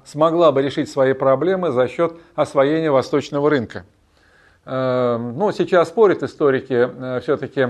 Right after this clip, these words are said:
кто, э, первый бросил мяч на это поле. То ли это была, э, советская Россия, которая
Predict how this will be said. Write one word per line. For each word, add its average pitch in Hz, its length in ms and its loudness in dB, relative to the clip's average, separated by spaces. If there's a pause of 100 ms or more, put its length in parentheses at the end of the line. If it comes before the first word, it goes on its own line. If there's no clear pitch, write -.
(140)
кто, 156 420 -2
э, 120 480 0
первый 123 320 2
бросил 139 400 -2
мяч 220 320 -4
на 139 160 0
это 127 160 -2
поле. 120 420 0 (260)
То 175 120 2
ли 151 100 4
это 139 180 0
была, 131 420 0 (260)
э, 123 340 -4
советская 151 460 0
Россия, 170 560 0 (380)
которая 139 600 0